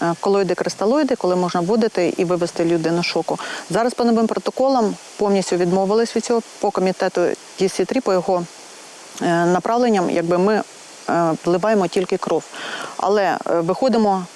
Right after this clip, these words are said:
з наших, е, обставин, бойових дій. Не завжди бойовий медик, е, на самій передній лінії, на нулі, буде мати кров, підігрівачі, е, с-, самі,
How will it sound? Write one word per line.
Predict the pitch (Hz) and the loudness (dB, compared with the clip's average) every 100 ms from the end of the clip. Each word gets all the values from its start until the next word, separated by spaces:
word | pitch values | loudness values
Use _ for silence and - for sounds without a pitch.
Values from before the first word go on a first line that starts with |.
| 185 | -2
з | |
наших, | 175 208 196 185 - - - - - - - | 0 2 0 -2 -4 -14 -18 -20 -20 -10 -2
е, | 180 - | 0 0
обставин, | 180 - 233 240 233 226 - | -2 -2 0 2 2 0 -2
бойових | 190 190 185 185 | 0 2 2 2
дій. | 180 226 262 - - - | 2 2 0 -2 -12 -6
Не | 190 | -2
завжди | 180 190 190 | 0 2 2
бойовий | 190 185 185 | 2 2 2
медик, | 185 196 180 170 - - - - - - - - 135 | 2 2 0 -2 -6 -16 -16 -16 -16 -16 -16 -10 -2
е, | 170 170 165 | 0 2 2
на | 185 208 180 | 2 2 0
самій | - 190 185 | 0 0 0
передній | 202 185 175 175 | 0 0 2 4
лінії, | 220 240 226 | 4 4 4
на | 180 170 | 4 2
нулі, | 175 202 240 - | 2 2 2 -2
буде | 165 180 | -2 2
мати | 180 196 185 | 2 2 0
кров, | 170 202 233 247 - - | -2 2 2 0 -8 -4
підігрівачі, | 185 196 180 185 185 - - 233 233 - - - - - | 0 2 2 2 0 -2 0 2 0 -4 -14 -14 -10 -2
е, | 175 170 165 | 0 2 0
с-, | 165 - - - | -2 -6 -8 -6
самі, | - 196 196 185 | -2 0 2 2